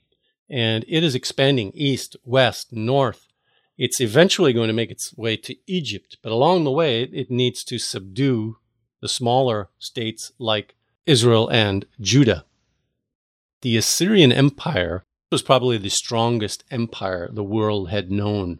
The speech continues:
up until this time. And the Assyrians made their way into the promised land, into the land of Israel, they will be the ones that take the northern kingdom into captivity. As you see here, these arrows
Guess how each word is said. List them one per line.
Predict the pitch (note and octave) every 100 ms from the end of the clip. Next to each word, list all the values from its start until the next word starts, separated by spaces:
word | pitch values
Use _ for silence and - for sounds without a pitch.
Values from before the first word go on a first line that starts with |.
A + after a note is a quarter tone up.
| _ -
up | -
until | F#2+ G#2+ G2
this | F#2+ -
time. | - G#2 F2+ F2 _ _ _ _ _ _ _ _ _ _ _ C3
And | B2+
the | B2
Assyrians | - E3 F3 C#3 G#2
made | A2 C3 D3 C3+
their | B2 A#2
way | A#2+ C#3 B2
into | B2+ C3+ B2+ - C#3+
the | A2+
promised | - B2+ B2 - A#2
land, | B2 A2+ G#2+
into | B2 C3 B2+
the | A2
land | A2 A#2 A2
of | G#2
Israel, | B2 A#2 G#2 G#2 _ _ _ _
they | G#2+ B2+
will | D#3
be | C3 B2
the | A#2
ones | A#2 A#2 G2+
that | A2 -
take | A#2+ -
the | -
northern | G#2 B2+ C#3 A#2+ G#2
kingdom | - C#3 B2 A2 A#2+
into | A2 - G#2
captivity. | - C3 _ - C#3+ G2 F#2
As | F2
you | G2
see | - A#2+ G#2
here, | A#2+ A#2 G#2
these | A2 G#2
arrows | B2 A#2 G#2+ G2